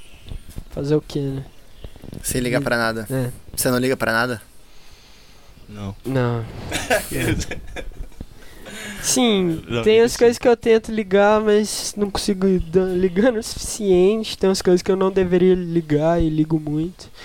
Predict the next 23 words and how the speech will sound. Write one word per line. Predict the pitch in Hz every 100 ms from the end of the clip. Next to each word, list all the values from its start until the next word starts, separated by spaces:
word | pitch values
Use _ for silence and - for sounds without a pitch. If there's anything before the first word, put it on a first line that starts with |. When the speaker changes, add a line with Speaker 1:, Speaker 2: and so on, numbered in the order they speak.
| - - - - - -
Speaker 1:
Mas | 151 160
eu |
acho | 180 180
que | 190
na | 185
maioria | 180 180 180
das | 180 180 -
coisas | 170 170
eu |
sou | 170
bem | 170 170
desligado, | - 214 208 147 147 143 147
assim. | -
Speaker 2:
Pra | 131
que | 120 143
que |
você | -
liga? | 123 117 107 98 - - - - - - - - -
Speaker 1:
Ah, | - 82
mano, | 92 98 95 92
eu | 90
acho | 107 -
que | - 143